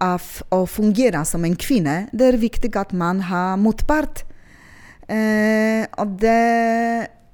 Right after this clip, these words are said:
har vi ikke, eh, her. Men, eh, <laughs> men det som er viktig, at nå er jeg litt fnisete, for at, eh, jeg synes, eh, det er litt, eh,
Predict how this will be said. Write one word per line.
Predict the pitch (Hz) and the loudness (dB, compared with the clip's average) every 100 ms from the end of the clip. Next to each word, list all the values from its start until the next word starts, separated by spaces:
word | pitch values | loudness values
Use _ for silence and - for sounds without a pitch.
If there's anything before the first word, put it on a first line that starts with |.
| _ _ _ | _ _ _
har | - - 196 | -10 -2 -2
vi | 156 | -2
ikke, | 135 - 156 | -4 -2 0
eh, | 165 165 139 160 170 170 | 2 0 0 0 0 -2
her. | 170 160 160 180 - 226 | 0 0 0 -2 -6 -2
Men, | 254 233 202 196 - - | 0 0 -2 -6 -10 -10
eh, | - 175 - - | -6 -2 2 4
<laughs> | 403 | 6
men | - 269 | 6 8
det | - | 6
som | - 269 | 4 4
er | 277 | 2
viktig, | 208 208 - - - - - - - | 0 -4 -6 -6 -6 -14 -10 -6 -4
at | 208 - - - - | -4 -8 -16 -18 -6
nå | 247 | 2
er | 240 254 | 4 6
jeg | 214 | 4
litt | 208 - | 2 -4
fnisete, | - 208 - 160 175 | -4 -2 0 0 0
for | - 170 | 0 0
at, | 175 - | 0 0
eh, | - 170 | -6 -2
jeg | 180 185 | -2 -2
synes, | 190 180 - | -4 -6 -6
eh, | 165 160 156 156 156 - - - - | -4 -2 -2 -4 -6 -12 -20 -16 -8
det | |
er | 302 | -4
litt, | 294 285 - - | -2 -4 -8 -4
eh, | 254 247 240 233 233 226 226 226 220 220 220 | 0 2 2 2 0 0 0 0 0 -2 -4